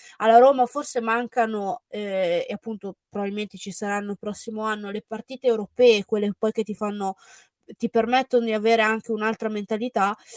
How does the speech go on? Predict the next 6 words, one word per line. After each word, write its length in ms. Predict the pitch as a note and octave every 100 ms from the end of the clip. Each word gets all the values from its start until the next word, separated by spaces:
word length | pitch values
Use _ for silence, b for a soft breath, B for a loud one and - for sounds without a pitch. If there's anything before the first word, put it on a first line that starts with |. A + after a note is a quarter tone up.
| B B
ehm, 600 | A3+ G#3+ G#3 G#3 G3+ G3 -
e, 160 | A3+
e 200 | - B3
di 120 | A3 G#3+
crescere 600 | B3 A#3+ A3+ - G#3+ G#3
tantissimo. 800 | A#3 A#3 A#3 A#3+ - G3+ F#3